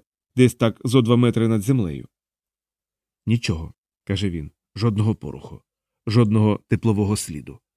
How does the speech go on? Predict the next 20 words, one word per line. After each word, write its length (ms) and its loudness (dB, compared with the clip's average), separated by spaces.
жодного 460 2
звуку, 440 -2
окрім 360 -2
вітру». 340 -10
Касат 400 4
обіпер 460 2
армійську 580 2
багатоцільову 680 4
штурмову 460 4
гвинтівку 520 0
на 100 0
скелю 420 -2
і 100 0
сів 260 -2
поруч 400 2
із 140 -4
іншими. 420 -6
Він 200 8
вимкнув 360 6
захист, 400 0